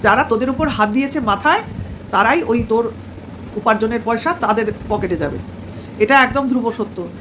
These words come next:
এ আমরা এত দূরে থেকেও বুঝতে পারছি, আর তুই তো অহরহ বুঝছিস আর অশান্তিতে ভুগছিস। আমাদের আর কি বলবি, আমরা বুঝতেই পারি,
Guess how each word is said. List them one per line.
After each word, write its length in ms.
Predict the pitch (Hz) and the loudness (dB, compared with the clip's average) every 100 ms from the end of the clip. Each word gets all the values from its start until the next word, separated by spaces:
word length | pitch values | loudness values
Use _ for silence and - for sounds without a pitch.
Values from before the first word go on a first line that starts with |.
| - | -8
এ 100 | 240 | 4
আমরা 260 | 226 240 269 | 4 6 6
এত 180 | 240 247 | 4 2
দূরে 180 | 247 | -2
থেকেও 240 | 262 285 285 | 0 0 2
বুঝতে 220 | 240 202 | 2 2
পারছি, 320 | 190 - 196 | 0 -4 -6
আর 60 | 185 | -6
তুই 80 | 254 | -4
তো 120 | 247 - | -2 2
অহরহ 420 | 214 214 247 277 | 2 4 4 4
বুঝছিস 400 | 240 226 - 202 - - - | 4 0 -4 -6 -6 -10 -4
আর 80 | 233 | 0
অশান্তিতে 420 | 214 226 208 214 | 2 2 0 0
ভুগছিস। 480 | 202 202 - 170 - - - - | 2 2 2 -2 -6 -12 -14 -10
আমাদের 360 | - 196 220 269 | -4 0 2 4
আর 60 | 285 277 | 4 2
কি 100 | 262 | 4
বলবি, 280 | 254 208 - - - | 4 2 -4 -12 -6
আমরা 220 | 196 240 | -2 0
বুঝতেই 340 | 240 247 262 247 | 2 2 2 4
পারি, 260 | 208 165 | 4 2